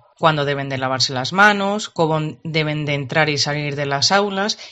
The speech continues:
y todas las medidas que pudieran surgir. Homogeneizar y poner el nombre a las mascarillas para evitar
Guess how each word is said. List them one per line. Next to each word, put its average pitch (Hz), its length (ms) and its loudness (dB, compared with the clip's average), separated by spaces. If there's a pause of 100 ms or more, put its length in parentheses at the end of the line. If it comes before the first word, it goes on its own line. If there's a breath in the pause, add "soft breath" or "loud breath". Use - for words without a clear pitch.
(160 loud breath)
y 175 260 -6
todas 185 220 4
las 185 140 0
medidas 202 400 0
que 170 120 -6
pudieran 156 380 -2
surgir. 131 580 -8 (140)
Homogeneizar 180 1000 0
y 185 120 0
poner 180 300 0
el 196 180 0
nombre 156 480 -2
a 160 80 0
las 156 180 0
mascarillas 180 720 -2
para 156 240 0
evitar 185 500 0